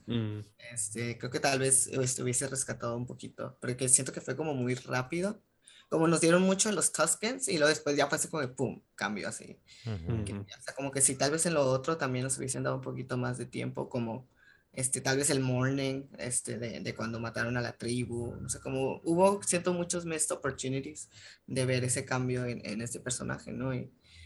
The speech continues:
Speaker 2: este, pero me gustó dónde, eh, dónde terminó,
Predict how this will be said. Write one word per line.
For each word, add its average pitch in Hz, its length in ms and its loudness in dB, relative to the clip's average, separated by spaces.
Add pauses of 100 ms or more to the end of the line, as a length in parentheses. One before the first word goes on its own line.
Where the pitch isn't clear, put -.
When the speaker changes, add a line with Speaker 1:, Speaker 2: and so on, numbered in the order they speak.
(260)
Speaker 2:
este, 156 200 2
pero 170 180 6
me 165 120 4
gustó 156 400 2
dónde, 151 600 0
eh, 135 240 -2
dónde 139 520 0 (100)
terminó, 123 600 0